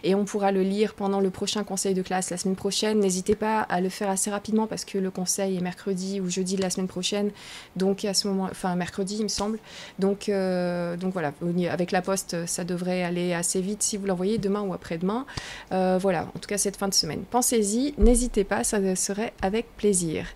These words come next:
Et hop, sinon, qu'est-ce que je voulais vous dire ? Je suis assez intriguée parce que, euh, il y a, il y a un, il y a un gros chat qui est rentré dans la pièce, Nurea T V, <laughs> qui m'intrigue. <laughs>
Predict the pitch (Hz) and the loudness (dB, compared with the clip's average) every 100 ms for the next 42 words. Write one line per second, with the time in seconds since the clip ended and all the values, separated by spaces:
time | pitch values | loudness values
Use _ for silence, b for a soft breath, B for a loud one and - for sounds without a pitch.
0 | B B B B - 202 180 180 170 165 | B B B B -2 4 6 6 4 2
1 | - - 247 - - - - 233 220 208 | -2 2 2 2 -4 0 2 6 6 6
2 | 202 190 240 - 240 220 220 208 190 185 | 4 2 0 0 0 6 6 6 4 4
3 | 175 180 254 240 - 233 220 - 220 190 | 2 2 4 4 4 4 2 2 0 4
4 | 196 190 180 - 196 175 165 156 - B | 4 4 -2 -2 0 2 0 -2 -6 B
5 | B B B B - 185 185 185 190 185 | B B B B 4 6 6 6 6 4
6 | - 190 196 196 208 214 226 190 - 190 | 4 6 6 6 6 6 4 0 2 0
7 | 170 175 185 175 160 165 - 160 - 175 | 2 0 0 0 0 -2 -4 -4 -4 -2
8 | 170 170 202 185 277 480 453 - 214 214 | 0 2 4 8 8 8 6 4 6 8
9 | 190 - 247 185 - | 6 4 4 4 8